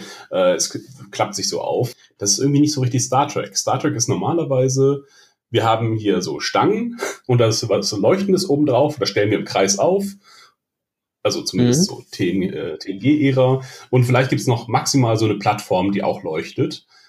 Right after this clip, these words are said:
Speaker 1: Und das wäre dann der Gravitationserzeuger
Speaker 2: Ja,
Speaker 1: gewesen.
Speaker 2: genau.
Speaker 1: Jetzt wird das hier alles mit C G I gemacht. Äh, und das wirkt auch, das sieht blöd aus, sieht auch irgendwie,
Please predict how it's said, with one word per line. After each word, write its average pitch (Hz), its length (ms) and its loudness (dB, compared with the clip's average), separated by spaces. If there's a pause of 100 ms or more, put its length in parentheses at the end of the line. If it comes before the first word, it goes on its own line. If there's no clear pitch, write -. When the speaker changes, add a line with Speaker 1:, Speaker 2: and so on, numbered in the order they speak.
(140)
Speaker 1:
Und 123 180 2
das 120 180 2
wäre 110 120 4
dann 104 140 0
der 104 100 4
Gravitationserzeuger 101 1040 -2
Speaker 2:
Ja, 90 80 -2
Speaker 1:
gewesen. 127 320 2
Speaker 2:
genau. 127 120 4
Speaker 1:
Jetzt 110 180 -2
wird 117 100 -2
das 110 140 -2
hier 117 100 -2
alles - 460 -2
mit 113 160 -6
C - 300 0
G 117 140 0
I 127 180 2
gemacht. 135 500 0 (420)
Äh, 110 360 4
und 120 120 4
das 113 180 -2
wirkt 151 280 2
auch, - 180 -12
das - 140 -8
sieht 135 240 -6
blöd 139 260 4
aus, 143 380 2
sieht 123 160 2
auch 98 140 -2
irgendwie, 104 580 -4